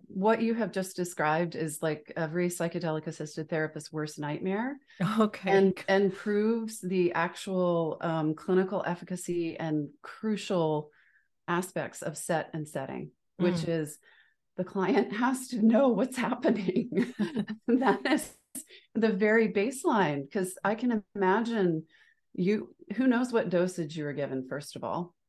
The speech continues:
Speaker 1: The context is you had no idea it was happening.
Speaker 2: Mm-hmm.
Speaker 1: You were in pain, and you also had all these other drugs in your system.
Speaker 2: Mm-hmm. Mm-hmm.
Speaker 1: So I think it's, it's understandable and also interesting that you're really holding ketamine as the culprit for that.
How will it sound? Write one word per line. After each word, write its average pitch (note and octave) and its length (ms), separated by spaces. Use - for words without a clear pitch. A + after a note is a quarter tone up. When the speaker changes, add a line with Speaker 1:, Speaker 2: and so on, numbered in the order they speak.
Speaker 1:
The F#3 100
context G#3+ 580
is D#3+ 140
you E3+ 80
had E3 180
no E3 140
idea D#3 300
it - 60
was - 140
happening. C#3 540
Speaker 2:
Mm-hmm. D#3+ 220
Speaker 1:
You E3+ 140
were E3 140
in D#3 180
pain, E3 640
and F#3 140
you F#3+ 100
also A3 300
had F#3 180
all D#3+ 120
these E3 200
other D#3 180
drugs D#3+ 400
in D#3 100
your C3 120
system. B2+ 560
Speaker 2:
Mm-hmm. F3+ 160
Mm-hmm. D#3+ 460
Speaker 1:
So D#3+ 340
I G3 100
think A#3+ 260
it's, - 320
it's F#3 200
understandable G3+ 920
and F#3+ 140
also F#3+ 280
interesting F#3+ 600
that F3+ 140
you're E3 180
really E3 280
holding E3+ 380
ketamine E3 480
as D#3 120
the D3+ 100
culprit F#3 480
for A#3+ 140
that. B3+ 280